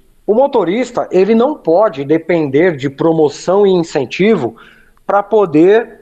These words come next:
custear o seu trabalho e operação, porque o investimento uma hora vai acabar.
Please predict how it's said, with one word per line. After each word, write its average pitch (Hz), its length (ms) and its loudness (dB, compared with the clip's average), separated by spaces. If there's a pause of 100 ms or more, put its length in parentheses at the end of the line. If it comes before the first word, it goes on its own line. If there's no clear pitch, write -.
(200)
custear 240 1040 0 (400)
o 180 140 2
seu 196 240 0
trabalho 208 680 -2 (480)
e 180 100 2
operação, 208 760 -2 (200)
porque 226 280 0
o 262 100 4
investimento 240 680 0
uma 262 140 2
hora 190 200 2
vai 247 160 0
acabar. 220 540 -2